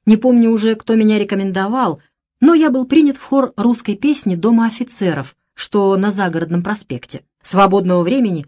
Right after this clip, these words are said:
совсем не стало. Много репетировали, часто выступали. Голос у меня был высокий, можно сказать, пронзительный.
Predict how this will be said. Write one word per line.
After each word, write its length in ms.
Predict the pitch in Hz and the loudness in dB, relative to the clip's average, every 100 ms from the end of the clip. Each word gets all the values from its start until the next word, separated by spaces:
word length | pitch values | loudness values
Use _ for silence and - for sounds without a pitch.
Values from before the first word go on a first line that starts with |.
| _ | _
совсем 520 | - 185 - 175 151 | -4 -4 -4 -6 -6
не 100 | 151 | -8
стало. 460 | - 156 139 135 - _ _ _ _ | -10 -10 -8 -10 -18 _ _ _ _
Много 320 | 247 349 180 | 4 4 2
репетировали, 880 | 143 - - 277 269 226 226 220 214 _ | -2 -8 -2 0 2 0 -2 -2 -4 _
часто 360 | 302 339 - | 0 0 -2
выступали. 680 | 147 - 156 - 151 170 151 - _ _ _ _ - | -6 -8 -10 -8 -8 -8 -10 -16 _ _ _ _ -2
Голос 380 | 196 214 208 | 2 4 2
у 40 | 214 | 0
меня 240 | 196 190 | 0 0
был 140 | 180 180 | -2 -2
высокий, 640 | 180 - 302 - 175 - _ - | -4 -4 -4 -2 -6 -8 _ -2
можно 280 | 202 196 | -2 -2
сказать, 360 | 180 175 175 175 | -4 -4 -4 -4
пронзительный. 840 | 165 165 170 160 156 139 135 123 | -4 -4 -4 -6 -10 -10 -10 -12